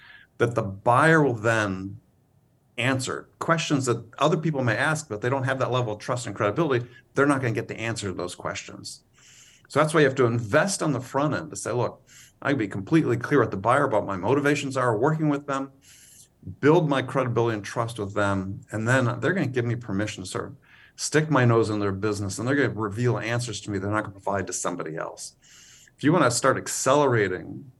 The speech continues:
or shortening the amount of time you're actually spending with someone,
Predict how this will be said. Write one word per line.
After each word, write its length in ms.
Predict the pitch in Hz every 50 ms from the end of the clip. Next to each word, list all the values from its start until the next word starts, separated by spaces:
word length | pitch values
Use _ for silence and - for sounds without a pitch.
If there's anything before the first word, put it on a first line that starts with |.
| -
or 200 | 107 104 98 95
shortening 460 | - - - - 151 151 151 131 120
the 60 | 107 101
amount 180 | 104 101 95
of 60 | 95
time 360 | - - - 165 151 139 120 107
you're 80 | 107
actually 200 | 110 - - 92
spending 420 | - - - - 123 156 160 131 117
with 140 | 107 101
someone, 400 | - - 107 104 101 95 98 98